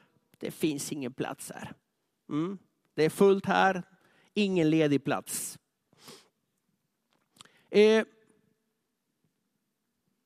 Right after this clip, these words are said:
vi troende lever under premissen att Gud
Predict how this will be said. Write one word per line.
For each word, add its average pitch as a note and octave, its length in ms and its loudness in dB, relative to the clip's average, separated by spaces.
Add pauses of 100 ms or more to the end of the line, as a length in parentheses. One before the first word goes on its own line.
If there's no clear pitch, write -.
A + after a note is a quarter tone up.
(1040)
vi C4 460 6 (480)
troende G#3+ 560 6
lever G3 440 6
under F#3+ 220 4
premissen G3+ 580 4
att F3 100 2
Gud G3 480 2